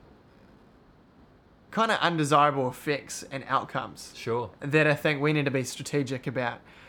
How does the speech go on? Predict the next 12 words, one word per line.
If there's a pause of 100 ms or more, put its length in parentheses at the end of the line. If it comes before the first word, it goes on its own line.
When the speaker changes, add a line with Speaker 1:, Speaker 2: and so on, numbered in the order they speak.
(160)
Speaker 1:
you
know,
creating
opportunities, (460)
um,
and
initi-, (140)
initiatives
to
actually
intervene. (140)
Speaker 2:
Mm.